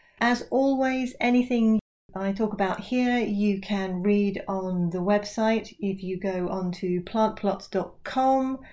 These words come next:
and you look for the Plotting Shed podcast, there are posts on there about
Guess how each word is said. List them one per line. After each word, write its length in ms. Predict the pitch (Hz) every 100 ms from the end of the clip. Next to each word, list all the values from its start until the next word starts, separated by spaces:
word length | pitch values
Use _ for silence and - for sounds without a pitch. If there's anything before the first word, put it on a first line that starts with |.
| - -
and 240 | 190 185
you 120 | 180
look 200 | 190 185
for 100 | -
the 100 | 185
Plotting 400 | 185 214 208 196
Shed 320 | 185 190 180 -
podcast, 720 | 254 233 - 233 226 220 -
there 180 | 190 180
are 60 |
posts 460 | 175 202 196 190 -
on 200 | 196 190
there 380 | 190 196 196 196 - - - - - - - _ _ _ - _ -
about 360 | 185 175 -